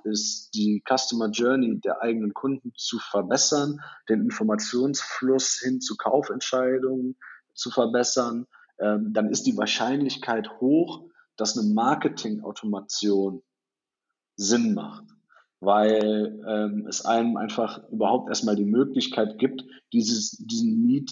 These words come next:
zu bedienen. Ähm, und viel mehr braucht es eigentlich auch gar nicht, ähm, um zu entscheiden oder darüber nachzudenken, ob eine Marketingautomation Sinn macht,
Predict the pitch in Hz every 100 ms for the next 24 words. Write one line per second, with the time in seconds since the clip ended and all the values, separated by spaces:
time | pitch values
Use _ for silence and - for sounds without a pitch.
0 | - - 113 110 104 110 123 98 87 -
1 | _ _ 101 98 101 101 101 - 107 107
2 | 107 107 - - _ - - - 131 147
3 | 131 120 104 110 139 131 107 - 107 107
4 | 107 - 80 - 107 123 120 104 - -
5 | _ - 104 104 - 107 104 95 - 104
6 | 123 123 110 107 - _ - 104 101 107
7 | 104 104 110 107 104 107 104 - 98 104
8 | 107 110 104 90 101 101 - 104 95 104
9 | 107 104 107